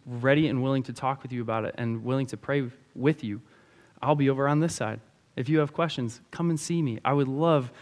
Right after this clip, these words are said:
to introduce you to Jesus, who knows you and loves you and wants that relationship with you. You can take our three questions that we asked this week. Do I love people well? Do I lift people up? And do I let people in? Take them seriously this week and consider them.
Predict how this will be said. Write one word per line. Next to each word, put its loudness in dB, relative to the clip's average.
to 0
introduce 0
you -6
to -8
Jesus, -4
who -2
knows 4
you 0
and -2
loves 2
you -8
and -2
wants -2
that -4
relationship -6
with -8
you. -10
You 2
can 4
take 6
our 6
three 2
questions 2
that 2
we 4
asked 2
this -6
week. 0
Do -2
I 4
love 6
people -2
well? 4
Do 0
I 4
lift 4
people -2
up? 2
And 2
do 2
I 6
let 2
people 0
in? 2
Take 4
them 4
seriously 2
this 0
week 2
and 0
consider 2
them. -2